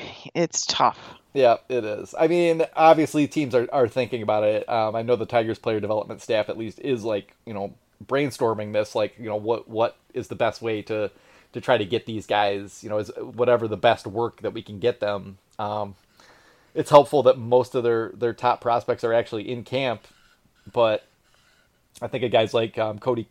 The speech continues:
Speaker 2: Clemens, Parker Meadows, um, who else am I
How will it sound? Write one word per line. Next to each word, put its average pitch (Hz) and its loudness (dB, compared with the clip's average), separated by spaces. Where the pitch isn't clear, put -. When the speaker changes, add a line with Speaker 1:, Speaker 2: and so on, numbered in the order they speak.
Speaker 2:
Clemens, 135 -2
Parker 113 -6
Meadows, 127 4
um, 101 -8
who 107 -14
else 95 -12
am 98 -16
I 92 -14